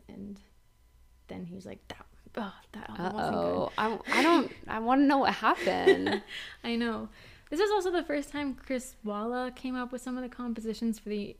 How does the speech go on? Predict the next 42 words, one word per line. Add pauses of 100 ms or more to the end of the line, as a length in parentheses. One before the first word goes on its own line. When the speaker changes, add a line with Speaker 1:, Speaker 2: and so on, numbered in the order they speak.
(120)
Speaker 1:
s-,
entire
song,
so
just
gonna
shout
Speaker 2:
Mm.
Speaker 1:
him
out. (260)
But
Ben
still
wrote
all
the
lyrics. (440)
Um, (320)
and
also
in
twenty
ten,
Ben
and
Zoe
sang
"The
Star
Spangled
Banner"
and
"God
Bless
America" (600)
at (180)
a
Giants
versus
Phillies
game.
Speaker 2:
Oh.